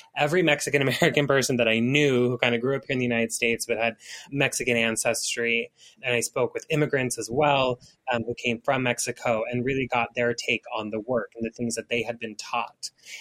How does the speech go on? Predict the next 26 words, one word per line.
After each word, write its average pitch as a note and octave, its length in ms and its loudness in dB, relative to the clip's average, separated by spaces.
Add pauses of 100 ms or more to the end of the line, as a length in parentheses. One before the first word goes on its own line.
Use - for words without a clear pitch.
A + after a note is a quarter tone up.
(120)
And C#3+ 220 0
this F3 180 -2
is G#3 140 -2
folk D3 300 0
magic, A2 400 -6
which - 240 -8
means B2 360 -2
that, G#2+ 500 -2 (400)
um, A2+ 460 -2
every C#3 320 2 (180)
family, B2+ 920 2
um, G#2 500 -4
depending A#2+ 320 -4
on G#2+ 80 -2
what G#2+ 100 -4 (100)
area E3 320 4
they D#3 160 2
came D3 260 -2
from, C3+ 260 -2
depending A#2 360 -6
their G#2+ 220 -8
own C#3 200 -4
personal C3 360 -6
traditions, B2+ 480 -4
will A#2 120 -4
have A2+ 240 0